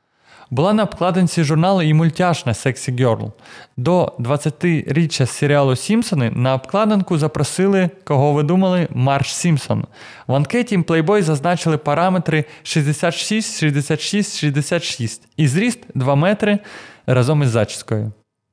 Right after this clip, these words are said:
І тепер, коли ви посміхаєтесь і вам здається, що історія бренду Playboy така собі дуже глянцева, безхмарна, райдужна і інше,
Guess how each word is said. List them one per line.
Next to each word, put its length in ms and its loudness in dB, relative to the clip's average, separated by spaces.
І 80 2
тепер, 480 0
коли 200 2
ви 120 2
посміхаєтесь 840 -2
і 60 -2
вам 160 2
здається, 400 2
що 200 0
історія 480 2
бренду 400 0
Playboy 480 0
така 380 -2
собі 260 0
дуже 340 2
глянцева, 560 2
безхмарна, 640 0
райдужна 720 0
і 340 -4
інше, 460 2